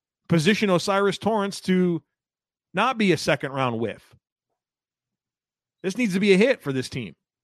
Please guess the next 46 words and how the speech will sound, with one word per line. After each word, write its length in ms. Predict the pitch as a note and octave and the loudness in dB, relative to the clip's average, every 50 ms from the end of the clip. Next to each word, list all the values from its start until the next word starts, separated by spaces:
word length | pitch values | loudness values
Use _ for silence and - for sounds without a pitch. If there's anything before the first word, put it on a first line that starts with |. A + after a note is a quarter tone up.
| _ - | _ -8
And 160 | E3 F3+ A3+ C#4+ | -6 -6 0 0
look, 180 | C#4 G3 - | 0 0 0
like 140 | D#3+ D#3 F#3+ | -2 -2 0
I 60 | B3 | 0
said, 240 | G#3 - C#4 B3+ F#3+ | -2 0 0 0 0
I 80 | D#3+ F#3 | 2 2
don't 260 | A#3 C#4 B3 F3+ F3+ | 2 0 -2 -4 -2
know 220 | G#3 B3 D4 E4 | 0 0 2 2
if 80 | F#4 - | 2 2
he's 180 | - A#3 F3 | 2 0 2
gonna 160 | - A#3 A3 G#3 | 2 0 0 2
be 120 | A3+ A3 | 0 0
the 80 | A3 - | -2 -2
starter 340 | - - A#3 A#3+ A3+ G3+ | -2 0 0 2 4 4
right 180 | F#3 G3+ G3+ G#3+ | 4 4 4 4
away 220 | G3+ G3+ G#3+ A3+ | 4 2 2 2
this 200 | G3+ E3+ D3 - | 2 0 -2 -2
year. 160 | D#3 B2+ A2 A2+ | -4 -4 -4 -4
And, 120 | A#2+ A#2 A2 | -8 -6 -4
and 140 | D3 D3+ D3 | -4 -4 -4
if 100 | C#3 - | -2 -2
he's 180 | F3 E3+ D#3 | 0 2 2
an 80 | E3+ F3 | 4 2
inactive 500 | G#3 C4+ D4 C#4 C4+ C4+ - A#3+ F#3 - | 4 4 2 2 2 2 0 -2 -2 0
player 260 | - A3+ A3 G#3+ F#3+ | -2 -2 0 0 0
in 60 | E3+ | 2
week 180 | F3 F#3+ F3+ - | 2 2 2 2
one, 300 | F#3+ G3+ F3+ D#3 C#3+ - - - _ _ _ _ - | 0 0 0 0 -2 -6 -10 -20 _ _ _ _ 0
don't 200 | F3+ G#3+ A3 - | 0 0 0 0
sit 180 | - A#3 G#3+ | -2 0 0
here 240 | G#3 G#3+ G#3+ G#3 G3 | 2 2 4 4 4
and 240 | F3 D#3+ D#3 C#3+ B2+ _ _ _ _ _ _ - | 2 0 -2 -6 -10 _ _ _ _ _ _ -2
throw 140 | F#3+ G#3 | 0 2
your, 320 | G#3+ G#3+ G#3 G3 F#3 F3 F3+ _ _ _ _ _ - | 2 4 4 4 2 2 -2 _ _ _ _ _ -8
your 160 | E3 D#3+ D3+ | -2 -2 -2
palms 380 | - - G3+ G#3+ G#3+ G#3+ G3+ - | 0 2 0 2 2 0 -2 -4
to 60 | F#3+ | -2
the 160 | F3 F3+ G3 G#3 | -2 0 0 2
air 220 | G#3+ G#3+ G#3 F#3+ | 2 2 2 2
and 360 | E3+ D3+ C#3+ C3 A#2 G#2+ G#2 _ _ _ - | 2 2 0 -4 -8 -10 -12 _ _ _ -14
get, 320 | B2 B2+ G#3 G3+ - - D#3+ | -6 -6 -6 -6 -6 -6 -2
lose 240 | F3+ A3+ G#3+ D#3 D#3 | 2 2 2 2 0
your 100 | E3+ D#3 | -2 -2
mind. 340 | E3 G#3 A3 D#3 B2+ B2 | -2 -2 -2 -2 -2 -2
Like, 160 | C3+ C#3 C3 - | -4 -4 -2 0
that's, 320 | F3+ G3+ G3+ - - | -2 -2 -2 -4 -12